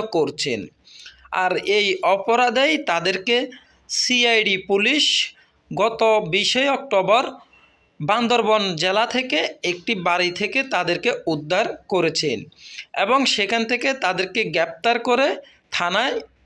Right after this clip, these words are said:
নেওয়া হয়। জানা মতে তারা ছিলেন সত্যিকারের দেশপ্রেমিক রেমিটেন্স যোদ্ধা, যাদের ভিডিও দেখার ফলে বাংলাদেশে প্রচুর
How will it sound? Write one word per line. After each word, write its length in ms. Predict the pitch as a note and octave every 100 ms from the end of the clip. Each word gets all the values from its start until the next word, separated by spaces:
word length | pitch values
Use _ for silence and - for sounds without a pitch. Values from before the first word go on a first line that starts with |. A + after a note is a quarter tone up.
| _ _
নেওয়া 360 | F3+ F3+ F3 D#3 D#3+
হয়। 260 | C3+ A#2+ - - C#3+ D3+
জানা 240 | G3+ B3
মতে 260 | B3 B3+ C4 B3+
তারা 180 | G3 A3+ A#3
ছিলেন 220 | C4+ D4+ -
সত্যিকারের 640 | G#3 G3 - G#3 B3 B3+ A3 F#3+
দেশপ্রেমিক 500 | G#3 - F#3 A3+ C#4+ - - E3+
রেমিটেন্স 480 | F3 E3 - - - - D#3
যোদ্ধা, 440 | D3 C#3+ B2 C3 G#2 - - _ _ - - - _ _ -
যাদের 440 | C3+ E3 F#3+ C4 A3 B3
ভিডিও 300 | A#3+ A#3+ A3+ G#3 F3
দেখার 320 | F3+ - B3+ C4
ফলে 240 | C4 C#4 D4 E3
বাংলাদেশে 540 | F3+ F#3+ F#3 F3 F3+ B3+ C#4+ -
প্রচুর 380 | G3+ G3 G3+